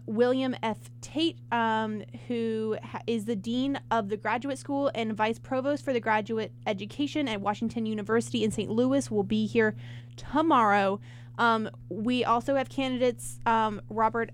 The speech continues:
L. Klaskin, um, and then also John S. Applegate will be here Wednesday and Thursday, respectively. From eleven thirty to twelve thirty, there will be a student forum, um, in the program room at the Hollings Library, and then from three thirty to four thirty,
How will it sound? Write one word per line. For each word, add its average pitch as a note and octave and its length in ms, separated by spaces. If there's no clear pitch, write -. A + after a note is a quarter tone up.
L. G3+ 260
Klaskin, D4 640
um, A#3 400
and A3 260
then A3+ 120
also A3+ 420
John A3 440
S. G3+ 340
Applegate A#3+ 420
will A#3 80
be A3+ 140
here A3 280
Wednesday A3 500
and G#3+ 180
Thursday, A3 280
respectively. A#3 720
From B3+ 160
eleven B3+ 400
thirty E4+ 180
to D#4 60
twelve A#3+ 280
thirty, C#4+ 260
there B3 120
will A#3 80
be A3 160
a A3 60
student C4 340
forum, B3 640
um, G#3+ 520
in A#3 340
the A3+ 120
program C4+ 520
room D4 380
at G#3+ 160
the A3 60
Hollings C4+ 380
Library, B3 540
and A3 240
then A3 300
from A3+ 200
three C#4 300
thirty C4+ 280
to A#3 100
four C#4+ 280
thirty, A#3+ 480